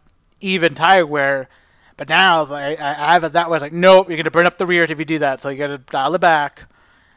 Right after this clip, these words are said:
But like, like it's about, "Oh, the Mustang feels even better on exit now than it did before, so I don't need that brake balance anymore." So it's, like I said, it's, again, it's, it's down to how you want the car to feel.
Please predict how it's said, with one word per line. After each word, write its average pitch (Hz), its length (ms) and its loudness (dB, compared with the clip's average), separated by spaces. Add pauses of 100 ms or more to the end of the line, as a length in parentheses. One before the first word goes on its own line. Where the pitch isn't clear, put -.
(120)
But 160 160 2
like, 170 140 -2
like 190 180 0
it's 170 80 2
about, 190 240 6
"Oh, 254 240 10
the 185 80 0
Mustang 214 340 2
feels 196 220 -2
even 180 220 -6
better 370 220 6
on 208 140 8
exit 156 260 -4
now 131 400 -8
than 160 160 -4
it 143 40 -12
did 135 100 -16
before, 135 340 -8
so 151 160 -2
I 151 100 2
don't 226 140 0
need 233 200 -2
that 156 180 0
brake 143 180 -10
balance 120 360 -12
anymore." 117 460 -18 (600)
So 139 140 -10
it's, 135 100 -14 (300)
like 202 340 0
I 185 40 -4
said, 160 200 -2
it's, - 460 -16 (920)
again, 208 280 2
it's, 165 140 -8
it's 190 200 -6
down 180 240 4
to 175 160 -6
how 156 400 2 (960)
you 190 140 -2
want 190 120 2
the - 60 -12
car 175 180 4
to 147 60 -6
feel. 135 360 -12